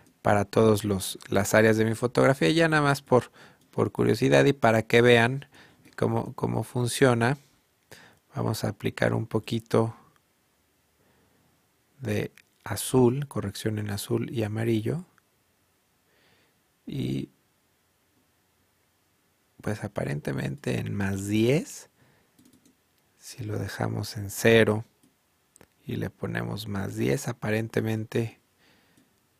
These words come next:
sí mejora ligeramente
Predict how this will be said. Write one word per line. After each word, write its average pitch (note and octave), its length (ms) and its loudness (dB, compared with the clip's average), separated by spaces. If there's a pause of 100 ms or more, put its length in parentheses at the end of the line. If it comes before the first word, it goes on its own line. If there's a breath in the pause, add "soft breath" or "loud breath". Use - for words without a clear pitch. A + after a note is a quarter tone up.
(420)
sí - 220 -12
mejora C#3+ 540 -2
ligeramente A#2 1040 -4